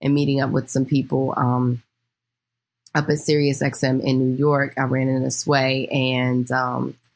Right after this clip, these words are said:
yeah, he wasn't, um, he wasn't too, let's just say his opinion was that he wasn't too thrilled with the moves that Antonio Brown has been making lately. Um, I'm sure as a, you know,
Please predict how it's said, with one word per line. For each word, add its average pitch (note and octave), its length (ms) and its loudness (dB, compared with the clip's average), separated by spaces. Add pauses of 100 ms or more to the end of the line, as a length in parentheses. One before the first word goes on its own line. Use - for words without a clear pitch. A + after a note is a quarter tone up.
(260)
yeah, C3 340 0
he E3+ 220 2
wasn't, C#3+ 420 0
um, C3 560 -2 (480)
he F3+ 80 0
wasn't D3+ 340 0
too, E3+ 220 2
let's E3+ 220 2
just E3 180 0
say D#3 380 0
his A3 180 2
opinion F3+ 460 2
was D3+ 200 2
that D3+ 140 2
he D#3 80 0
wasn't D#3 340 0
too D#3 140 2 (100)
thrilled D3 520 0 (260)
with D3 380 0
the D3+ 60 0
moves C#3+ 360 0
that C#3 140 0
Antonio C3+ 580 2
Brown C3 360 0
has B2+ 140 -4
been B2+ 180 0
making B2+ 340 -2
lately. B2+ 680 -2
Um, G#2+ 360 0
I'm C#3 160 2
sure C3+ 480 0
as C3 260 -2
a, A2 260 -4 (300)
you C3+ 100 -2
know, F#2+ 140 -2